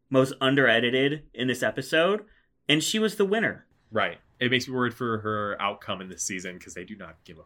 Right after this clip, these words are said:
Speaker 2: fuck.
Speaker 1: No. Speaking of Gothi, she's up next. For her Prince look, she did a very, like, British, she was wearing a jacket and some underwear. Uh,
Speaker 2: <laughs>
Speaker 1: the next look, <laughs> the evil,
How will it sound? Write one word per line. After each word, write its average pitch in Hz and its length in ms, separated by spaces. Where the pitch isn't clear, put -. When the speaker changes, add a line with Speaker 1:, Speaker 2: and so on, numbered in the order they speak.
Speaker 2:
fuck. 87 500
Speaker 1:
No. 110 500
Speaking 247 340
of 185 80
Gothi, 113 580
she's 131 380
up 196 160
next. 143 500
For 147 240
her 151 100
Prince 202 420
look, 226 300
she - 240
did 165 180
a 156 60
very, 165 280
like, 127 220
British, 123 720
she - 160
was 120 100
wearing 110 140
a 101 40
jacket 110 680
and 98 320
some 95 360
underwear. 101 500
Uh, 104 280
Speaker 2:
<laughs> 349 160
Speaker 1:
the 139 80
next 170 320
look, 170 320
<laughs> - 140
the 220 840
evil, 165 340